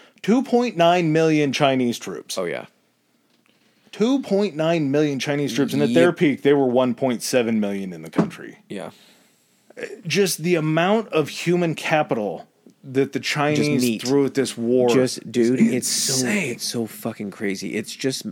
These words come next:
Speaker 2: it's just mass. It's just body mass to throw at it.
Speaker 1: <laughs>
Speaker 2: Just,
Speaker 1: Yeah.
Speaker 2: like, meat weight to try to fucking absorb, like, damage and try to overrun people. It's fucking insane.
Speaker 1: Uh, so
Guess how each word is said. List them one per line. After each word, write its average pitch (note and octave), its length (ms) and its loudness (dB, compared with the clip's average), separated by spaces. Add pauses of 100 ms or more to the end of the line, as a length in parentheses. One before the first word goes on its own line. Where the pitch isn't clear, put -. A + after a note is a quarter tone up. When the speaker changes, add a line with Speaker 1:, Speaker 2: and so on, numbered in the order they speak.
(120)
Speaker 2:
it's A2+ 200 -6
just B2 180 -4 (460)
mass. G#2 680 -6
It's G#2+ 200 -12
just - 240 -10
body A2+ 260 -2
mass F2 280 -8
to A2 100 -10
throw F2+ 280 -4
at D#2 120 -6
it. - 120 -10 (300)
Speaker 1:
<laughs> - 300 -18
Speaker 2:
Just, C#3 140 0
Speaker 1:
Yeah. B2+ 40 4
Speaker 2:
like, B2 140 0
meat A2 440 -4
weight F2 540 -8
to B2+ 100 -12
try A#2 160 -2
to G2 80 -6
fucking G#2+ 280 -4
absorb, F#2+ 560 -4
like, F2+ 200 -6
damage G2 460 -6
and F2+ 100 -12
try A2+ 120 -4
to - 80 -4
overrun G2+ 480 -4
people. F2+ 260 -10
It's - 100 -14
fucking F#2+ 260 -8
insane. - 440 -12 (1080)
Speaker 1:
Uh, E3+ 240 4
so D#3+ 420 4